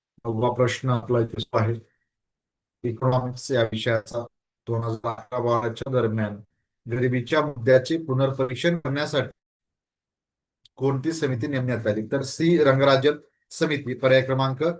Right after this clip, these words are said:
चार या प्रश्नाचं. ओके, पर्याय क्रमांक चार. यानंतर लास्ट शेवटचा प्रश्न,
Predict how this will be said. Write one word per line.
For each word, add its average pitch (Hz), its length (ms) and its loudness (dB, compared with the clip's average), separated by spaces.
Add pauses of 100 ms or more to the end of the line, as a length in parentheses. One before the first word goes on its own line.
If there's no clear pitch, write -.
(380)
चार 123 380 2 (420)
या 135 220 -2
प्रश्नाचं. 139 720 -2 (960)
ओके, 139 280 2 (520)
पर्याय 127 260 6
क्रमांक 131 500 0
चार. 98 300 0 (4000)
यानंतर 143 420 2
लास्ट 127 380 2
शेवटचा 151 480 2
प्रश्न, 123 300 -8